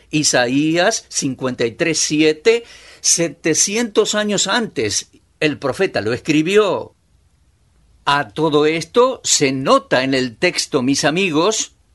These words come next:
que Poncio Pilato entendía que esta acusación era exagerada y que Jesús era justo. Y se nota en el texto que Poncio Pilato va a intentar liberar al Señor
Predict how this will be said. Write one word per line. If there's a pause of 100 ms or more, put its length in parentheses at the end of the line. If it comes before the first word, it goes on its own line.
(200)
que
Poncio
Pilato
entendía
que
esta
acusación
era
exagerada (240)
y
que
Jesús
era
justo. (180)
Y
se
nota
en
el
texto
que (300)
Poncio
Pilato
va
a
intentar
liberar
al
Señor